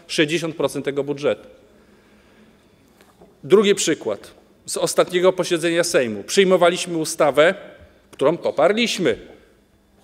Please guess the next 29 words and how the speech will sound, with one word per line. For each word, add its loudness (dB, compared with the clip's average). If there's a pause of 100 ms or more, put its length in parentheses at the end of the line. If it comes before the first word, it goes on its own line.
(140)
co 4
do 6
idei, 4
bo 2
my 2
chcemy 6
wzmacniać 0
polskie -2
zdolności -4
produkcyjne, -6
jeśli -10
chodzi -4
o 2
amunicję. -6 (240)
Ale 4
w -2
tej 4
um-, 0
ustawie, 2
która -2
zakłada 0 (720)
zbudowanie 2
budżetu 0
na 0
poziomie 0
trzech 2
miliardów 0
złotych, 0
zaprojektowaliście 0